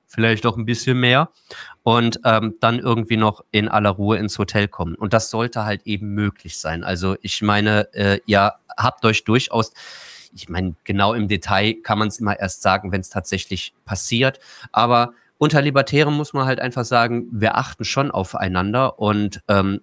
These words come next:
wenn sich jetzt jemand dafür meldet, mit dem Shuttlebus noch ins letzte Hotel gefahren zu werden, das sollte eigentlich immer möglich sein. Also ich gehe davon aus, dass, ähm, ihr als Veranstalter und auch alle Leute, die noch ihr persönliches Auto anbieten,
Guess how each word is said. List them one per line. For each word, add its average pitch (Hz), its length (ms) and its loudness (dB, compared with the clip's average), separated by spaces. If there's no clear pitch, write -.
wenn 101 540 0
sich - 200 -4
jetzt 101 200 -2
jemand 104 320 0
dafür 98 240 0
meldet, 110 440 0
mit 98 140 -10
dem 101 320 -2
Shuttlebus 117 600 -2
noch 107 160 0
ins - 180 -8
letzte 104 260 0
Hotel 113 320 2
gefahren 90 380 -2
zu - 180 -6
werden, 92 340 0
das 117 180 0
sollte 120 300 2
eigentlich 110 400 -2
immer 110 180 -2
möglich 104 460 -2
sein. 82 240 -4
Also 90 220 -4
ich 95 140 -4
gehe 117 200 2
davon 107 320 0
aus, 104 260 2
dass, - 320 -2
ähm, 92 260 0
ihr 107 200 0
als 98 160 -4
Veranstalter 120 720 0
und 95 160 -4
auch - 160 -10
alle 110 180 2
Leute, 104 260 0
die 98 140 -4
noch 101 260 -4
ihr 117 200 2
persönliches 101 640 -4
Auto 120 340 -2
anbieten, 113 600 -4